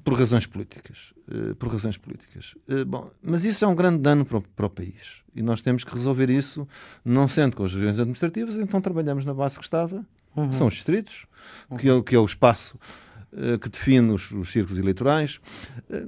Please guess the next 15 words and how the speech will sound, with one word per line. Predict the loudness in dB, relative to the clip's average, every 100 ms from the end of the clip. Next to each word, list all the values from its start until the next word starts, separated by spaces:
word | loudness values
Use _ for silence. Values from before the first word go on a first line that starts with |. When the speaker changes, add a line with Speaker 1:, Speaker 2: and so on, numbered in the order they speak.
| -4
Speaker 1:
as | -4 -4
pessoas | -4 0 0
têm | 0 2 2
receio | 2 4 6 6 6 -2
de | -4 -10
que | -4 0 2 0 -4
seja | -4 2 2 2 -2 -2
uma | -4 -4 0
grande | 2 2
fonte | 0 -6 -6
de | -10
criação | -6 -6 -4 -4
de |
emprego | -2 -4 -6
pú-, | -8 -12